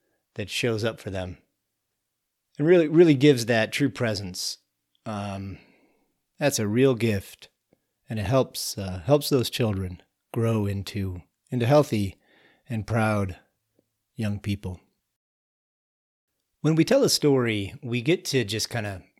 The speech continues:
kinda climb into our own imagination. And that alone can be a really, uh, precious gift, kind of a gift to ourselves.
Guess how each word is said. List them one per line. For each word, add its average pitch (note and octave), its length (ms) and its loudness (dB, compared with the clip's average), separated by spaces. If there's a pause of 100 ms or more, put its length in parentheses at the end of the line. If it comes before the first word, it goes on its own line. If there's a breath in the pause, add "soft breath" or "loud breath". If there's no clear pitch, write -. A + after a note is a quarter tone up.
kinda G#2 180 -8
climb A2+ 360 -6
into G#2 240 -6
our F#2 180 -6
own F#2+ 300 -10 (220)
imagination. E2+ 960 -10 (1120)
And G#2+ 160 -6
that G3 220 0
alone B2+ 380 -2
can G2+ 200 -10
be G2 140 -6
a F2+ 80 -6
really, G2 420 -8
uh, D#2+ 240 -12 (240)
precious F#2 400 -8
gift, - 460 -12 (380)
kind F#3+ 160 -4
of - 60 -4
a G#2 40 -4
gift G2 320 -4
to F2+ 140 -8
ourselves. E2+ 800 -6